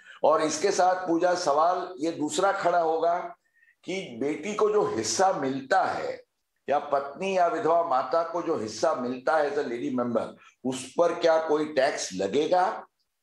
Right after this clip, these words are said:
तो उसका भी अच्छा खबर ये है कि income tax कानून के section फिफ्टी सिक्स तहत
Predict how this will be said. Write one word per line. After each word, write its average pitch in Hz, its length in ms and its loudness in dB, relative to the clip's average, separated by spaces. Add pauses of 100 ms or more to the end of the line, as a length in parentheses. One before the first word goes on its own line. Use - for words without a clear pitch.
(680)
तो 143 100 2
उसका 156 400 2
भी 170 240 0
अच्छा - 640 0
खबर 143 460 0
ये 131 240 -2
है 139 360 2 (580)
कि 165 280 0
income 165 640 -2
tax 165 420 0
कानून 147 600 0
के 160 260 2 (460)
section 196 560 -2
फिफ्टी 170 400 -2
सिक्स - 400 -2
तहत 135 340 0